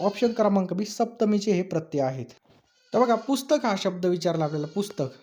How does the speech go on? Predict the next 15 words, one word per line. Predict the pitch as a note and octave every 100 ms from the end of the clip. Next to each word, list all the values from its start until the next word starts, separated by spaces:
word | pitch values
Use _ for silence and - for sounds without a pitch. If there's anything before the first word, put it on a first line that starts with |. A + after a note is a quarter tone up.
| _ _ F#3+
तर |
बघा | A3 A3
ते | A3+ B3
पुस्तक | A#3+ A#3+ A#3 E3 C#3+ -
काय | G#3
आलं | G3+
बघा, | G3+ F3+ F3+ - _ _ _ -
नपुसकलिंग | G3 A3+ B3 A#3+ A#3 G3+ F#3+ E3+ D3+
या | F3
ठिकाणी | F#3 D#3 F#3+ D#3
काय | E3+
आलं? | D#3 E3 - - - - - E3
नपुसकलिंग | G#3+ A3 - F#3 F3 E3 D#3 C#3+
आलेलं | C3+ C3
आहे. | A#2+